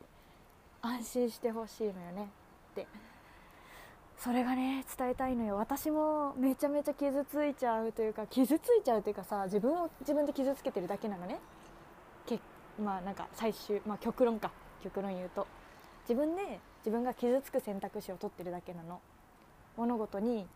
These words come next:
意味付けをして、傷つく意味付けをして、自分から傷つくっていうのを選んでるだけなんだけど、でも、それってね、なかなかね、こ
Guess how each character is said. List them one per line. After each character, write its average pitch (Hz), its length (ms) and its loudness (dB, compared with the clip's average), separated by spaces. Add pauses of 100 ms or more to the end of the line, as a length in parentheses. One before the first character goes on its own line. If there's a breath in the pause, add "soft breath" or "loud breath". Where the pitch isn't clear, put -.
(120)
意 202 80 -2
味 202 120 0
付 202 180 -2
け 196 60 -6
を 196 120 -6
し - 120 -18
て、 220 280 -2 (560 loud breath)
傷 254 240 2
つ - 120 -10
く 302 140 -2
意 240 100 2
味 208 140 2
付 202 160 -4
け 208 80 -2
を 196 100 -2
し - 140 -12
て、 247 360 -2
自 202 120 -4
分 233 240 -2
か 269 120 -2
ら 277 260 0 (420 loud breath)
傷 240 260 4
つ 240 140 -2
く 311 140 -2
っ 359 40 -6 (140)
て 226 60 -2
い 202 60 2
う 190 40 -4
の 220 120 -2
を 208 40 -4
選 185 220 -4
ん 196 80 -2
で 180 80 -6
る 175 100 -6
だ 214 120 -4
け 285 120 0
な 254 80 0
ん 190 80 -4
だ 190 100 -4
け 190 120 -8
ど、 214 320 0
で 262 80 4
も、 294 240 -2 (1600)
そ 302 120 4
れ 392 80 4
っ - 20 0
て 415 160 -4
ね、 359 220 -2
な 277 100 -2
か 320 140 -2
な 320 100 -2
か 311 100 -4
ね、 285 240 -2 (1000)
こ 117 300 0